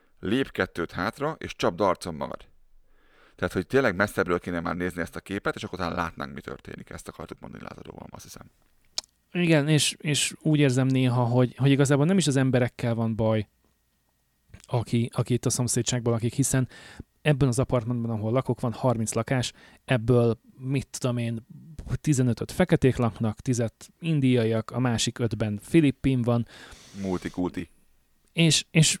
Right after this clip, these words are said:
Speaker 2: köszönünk egymásnak a mosókonyhában, köszönünk egymásnak a lépcsőházban, egy, nyitva tartjuk az ajtót egymásnak, ö, mindig tudunk váltani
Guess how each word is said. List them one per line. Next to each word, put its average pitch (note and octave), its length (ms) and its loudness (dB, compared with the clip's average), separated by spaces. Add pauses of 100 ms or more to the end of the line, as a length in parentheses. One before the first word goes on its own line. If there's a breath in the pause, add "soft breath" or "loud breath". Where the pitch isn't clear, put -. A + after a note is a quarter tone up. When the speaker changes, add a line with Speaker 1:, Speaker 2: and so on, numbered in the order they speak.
(140)
Speaker 2:
köszönünk D#3+ 420 6
egymásnak B2 600 2
a - 120 -8
mosókonyhában, A#2+ 960 0
köszönünk C#3+ 460 6
egymásnak A#2 560 2
a G#2 120 -4
lépcsőházban, A2+ 880 0
egy, C#3+ 200 0 (260)
nyitva D#3+ 300 6
tartjuk A2+ 340 2
az G#2 120 0
ajtót C3+ 380 4
egymásnak, A2+ 640 0 (640 loud breath)
ö, A#2 300 0 (380)
mindig D3 420 8
tudunk B2+ 320 4
váltani A#2 500 4